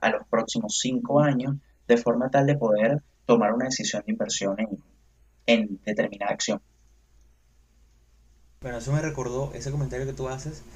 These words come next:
Speaker 2: me recordó a Jeff Bezos, el, el C E O de Amazon, porque él dice que él le dice a sus directivos que, o, o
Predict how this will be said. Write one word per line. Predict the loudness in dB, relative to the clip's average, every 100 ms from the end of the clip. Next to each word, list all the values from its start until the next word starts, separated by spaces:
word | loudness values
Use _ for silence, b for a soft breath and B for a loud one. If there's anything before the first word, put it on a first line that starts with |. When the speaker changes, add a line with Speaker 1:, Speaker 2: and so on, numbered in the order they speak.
| B -10
Speaker 2:
me |
recordó | -10 -8 -8 -8 -6
a | -4 -4 -4
Jeff | -6 -8
Bezos, | -8 -8 -8 -10 -12 -20 -16
el, | -14 -12
el | -12 -12
C | -8 -4
E |
O | -2 -2
de | -4
Amazon, | -6 -8 -8
porque | -12 -12 -8
él | -8
dice | -8 -8 -10 -12 B B B -12
que | -8
él | -6 -6 -6 -2
le | -2
dice | -2 -4 -4
a |
sus | -6 -6
directivos | -4 -6 -8 -8 -10 -8
que, | -8 -8 -12 B B B B -18 -18 -8
o, | -4
o | -4 -4 -4 -6